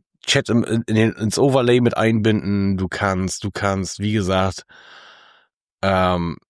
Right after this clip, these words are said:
ja, das, das, das Ganze läuft dann einfach, Emojis kannst du mit einbinden, du kannst, du kannst damit so viel machen. Ähm, und das alles wirklich einfach nur übers Handy. Das ist, es ist, es ist schon, es ist schon, natürlich, ähm,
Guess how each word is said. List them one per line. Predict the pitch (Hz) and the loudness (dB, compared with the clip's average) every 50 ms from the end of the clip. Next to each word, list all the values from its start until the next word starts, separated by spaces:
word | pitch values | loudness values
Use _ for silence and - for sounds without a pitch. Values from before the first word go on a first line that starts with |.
| _ _ _ _ _ _ | _ _ _ _ _ _
ja, | - 82 101 123 131 131 | -12 -4 0 2 2 2
das, | 117 104 - | 2 0 0
das, | - 113 104 - | -2 -2 -2 -2
das | - 107 107 - | -4 -6 -2 0
Ganze | 127 131 123 - 123 | -2 -2 0 0 2
läuft | 120 120 135 127 - | 2 2 2 2 0
dann | 135 107 - | -2 -2 -2
einfach, | - 120 131 117 - 127 120 110 82 107 110 113 113 | -2 -2 -4 -2 0 2 2 2 2 0 -2 -2 -2
Emojis | - 123 131 156 156 151 - 147 120 | 0 2 4 4 4 2 0 -2 -2
kannst | - - 139 127 - | 0 -2 -2 -2 -2
du | 131 | -2
mit | 120 90 | 0 0
einbinden, | 92 113 117 117 113 104 98 113 | 0 2 2 2 2 0 0 -2
du | |
kannst, | 113 - 139 135 - - | -2 -2 -2 -2 -2 -4
du | |
kannst | - - 135 123 | -4 -2 -2 0
damit | 143 143 143 120 | 2 2 2 0
so | 101 98 113 151 165 | 0 -2 -4 -4 -4
viel | - - - - - 160 160 151 | -4 -8 -8 -6 -2 0 2 2
machen. | 131 135 143 147 - - 107 123 131 - - - - - - - - - - - - - - _ _ _ - | 4 2 2 0 0 -2 -2 -2 -4 -8 -14 -16 -16 -18 -18 -18 -20 -20 -20 -20 -20 -20 -20 _ _ _ 0
Ähm, | 110 117 117 117 117 | 2 2 4 2 2
und | - 107 113 | 0 0 0
das | 101 139 - - | 0 0 -2 -2
alles | - 131 147 170 165 - - | -2 0 0 0 -2 0 -2
wirklich | 139 - - 180 170 - - | -2 0 0 -2 -4 -4 -4
einfach | - 101 110 - - 165 160 - - | -4 -4 -4 -2 -2 -2 -2 -4 -6
nur | - 98 101 127 139 - _ _ | -4 -2 -2 -2 -4 -6 _ _
übers | - 90 92 123 135 - - | -6 -2 -2 -2 -4 -2 -2
Handy. | - 190 208 120 82 71 - | 0 0 2 0 -2 -4 -4
Das | - 104 113 107 | -4 -4 -2 0
ist, | 127 139 139 | 0 0 0
es | 135 143 139 | 0 -2 -2
ist, | 127 127 - - - | -2 -2 -2 -2 -2
es | - 131 139 | -2 -2 -2
ist | 151 - | -2 0
schon, | - - 147 143 135 - - _ | 0 2 2 0 0 -4 -6 _
es | - 101 98 | -8 -8 -6
ist | - 127 120 | -4 -4 -4
schon, | - - 131 123 - - - - - | -2 -2 -2 -2 -4 -6 -8 -4 0
natürlich, | 120 131 120 - - - 170 190 190 233 247 - - - - - - - - - - _ _ - | 0 0 0 -2 0 2 2 2 2 2 0 -2 -6 -12 -20 -20 -20 -20 -20 -20 -20 _ _ -2
ähm, | 123 135 143 143 143 151 143 120 | 0 2 2 2 2 0 -2 -4